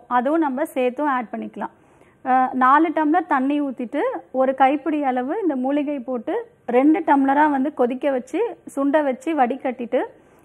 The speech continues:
அதுல ரெண்டு சிட்டிகை மஞ்சள் தூள், ஒரு சிட்டிகை மிளகுத்தூள் இதை ஆட் பண்ணி ஒரு மூணு நாள் மட்டும் நீங்க எடுங்க காலையில.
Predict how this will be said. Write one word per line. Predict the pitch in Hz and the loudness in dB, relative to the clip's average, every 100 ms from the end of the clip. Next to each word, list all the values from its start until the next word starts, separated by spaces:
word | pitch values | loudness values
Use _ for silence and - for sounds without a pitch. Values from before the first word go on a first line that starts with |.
| _ | _
அதுல | 285 285 285 - - - - | -2 0 2 2 0 -10 -6
ரெண்டு | 240 269 311 330 | 0 2 2 0
சிட்டிகை | 320 - 330 403 | -4 -2 -4 0
மஞ்சள் | 330 254 262 302 262 | 0 2 0 -2 -2
தூள், | 320 453 - _ | -4 -4 -8 _
ஒரு | 254 262 | -2 0
சிட்டிகை | 277 285 262 269 320 | -2 -6 -6 -4 -2
மிளகுத்தூள் | 269 226 233 233 208 - _ - | -2 -4 -8 -8 -10 -10 _ -12
இதை | 233 240 | -2 0
ஆட் | 233 262 | 0 0
பண்ணி | - 233 269 466 - _ _ | -4 -4 -4 -6 -12 _ _
ஒரு | 269 269 | 0 2
மூணு | 262 285 415 | 4 4 4
நாள் | 381 370 381 | 6 4 4
மட்டும் | 294 - 359 | 0 0 -4
நீங்க | 381 285 | 0 0
எடுங்க | 233 262 277 | 0 -4 -4
காலையில. | 240 233 233 226 240 | -2 -2 -2 -2 0